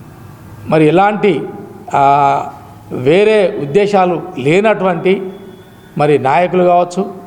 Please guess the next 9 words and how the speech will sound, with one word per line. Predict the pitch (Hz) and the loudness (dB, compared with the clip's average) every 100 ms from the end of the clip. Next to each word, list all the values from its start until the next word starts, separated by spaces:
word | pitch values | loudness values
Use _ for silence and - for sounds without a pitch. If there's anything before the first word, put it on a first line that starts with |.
| - | -8
బీసీ | 131 180 180 | -2 0 2
నాయకులు, | 170 156 156 156 170 143 | 2 2 0 -2 -2 -4
ఎస్సీ | - 185 | -2 -2
నాయకులు, | 170 160 156 165 151 | 2 2 0 -2 -4
ఎస్టీ | 131 180 165 | -4 -2 2
నాయకులు, | 156 160 160 160 - - - - 123 | 2 0 -4 -8 -10 -18 -20 -6 0
బహుజన | 165 190 214 196 | 2 4 2 2
బిడ్డలు, | 175 170 175 156 | 2 0 0 -4
విద్యావంతులు, | 120 170 190 180 160 170 | -2 0 2 0 0 -2